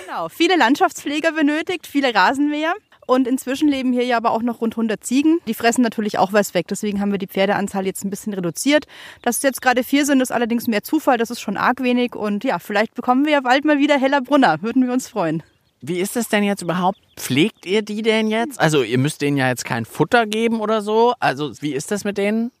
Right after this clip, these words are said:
Speaker 1: Pflegen müssen wir die in dem Sinn nicht. Wir müssen die jetzt nicht bürsten, die kriegen auch nicht die, in der Regel auch nicht die Hufe gemacht. Was wir aber schon tun, ist eine tägliche Tierkontrolle und eine Versorgung mit Mineralstoffen. Das bekommen die ganzjährig, weil wir durch den Sandboden Mineralmangelgebiet haben.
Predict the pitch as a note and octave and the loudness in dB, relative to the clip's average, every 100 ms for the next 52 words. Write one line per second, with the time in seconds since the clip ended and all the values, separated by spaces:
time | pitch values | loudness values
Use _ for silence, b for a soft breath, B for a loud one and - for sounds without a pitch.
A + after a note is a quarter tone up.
0 | _ b - C4+ E4 G4+ F4+ E4 D4+ C4 | _ b -4 0 0 0 0 2 2 2
1 | C4 B3 B3 B3 A3 F3+ F3 G3 A3+ B3 | 2 4 4 4 2 0 -2 -2 0 0
2 | A3 G#3 G#3 - C4 D4 - A#3 G#3+ A#3 | 0 -2 -4 -2 -2 -2 0 0 2 0
3 | A3+ G3+ G#3+ - G#3 G3 G#3+ G3+ A3 F#3+ | 0 0 -2 -2 -4 -2 0 0 0 0
4 | G#3+ - G#3 E4 D4 C4+ B3 B3 - - | -2 0 0 2 0 2 2 2 -2 -10
5 | G#3 A#3+ - C4 G#3+ G#3 A3+ D4 - C#4 | -2 -2 0 0 0 0 2 2 2 2
6 | C4 A#3+ A3 - A3+ G3 E3+ - D#4 E4+ | 2 0 -8 -6 -6 -6 -8 -8 -2 -2
7 | D#4 D4+ D4 D#4 - B B B B - | 2 2 4 2 0 B B B B 0
8 | A#3+ A#3 A3+ A#3 G#3 F#3 A3+ A#3+ A3 G#3 | 2 2 0 -2 4 4 4 2 2 0
9 | G3+ G#3 G3+ G3+ D#3+ E3+ - F3 E3 F#3 | 0 -2 -2 2 2 2 -2 -4 -4 -8
10 | - A3 G#3 G3 F#3+ F#3 B3 C4+ B3 A#3 | -8 -4 -2 -2 0 0 2 2 2 2
11 | A3 G#3+ G#3+ - G#3+ F3+ G#3 - A3 G#3 | 0 2 -2 -2 -6 -2 -4 0 0 2
12 | G3+ G3 D#3 E3+ F#3+ F#3 F3 D#3+ D#3+ D#3+ | 0 0 0 0 0 -2 -4 -4 -4 -2
13 | D3+ D3+ | -2 -2